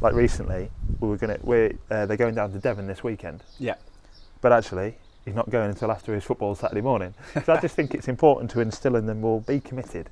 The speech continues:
Speaker 2: Yes.
Speaker 1: Don't be, don't be flighty."
Speaker 2: I was
Speaker 1: Yeah.
Speaker 2: listening to, uh, a friend of mine helps out, um,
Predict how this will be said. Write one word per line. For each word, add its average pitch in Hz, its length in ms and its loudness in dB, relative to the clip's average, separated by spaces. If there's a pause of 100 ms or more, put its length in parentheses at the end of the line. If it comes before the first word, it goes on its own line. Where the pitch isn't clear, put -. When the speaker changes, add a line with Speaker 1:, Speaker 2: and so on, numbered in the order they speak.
(140)
Speaker 2:
Yes. 113 180 -2
Speaker 1:
Don't 131 180 2
be, 110 360 0
don't - 140 -2
be - 60 -8
flighty." - 540 -4 (520)
Speaker 2:
I 147 40 -4
was 143 80 -2
Speaker 1:
Yeah. - 40 4
Speaker 2:
listening 170 200 0
to, 147 180 -4
uh, 123 160 -4 (520)
a - 40 -4
friend 131 140 0
of 117 60 -6
mine 98 120 -4
helps 104 240 -6
out, 92 240 -6
um, 92 160 -6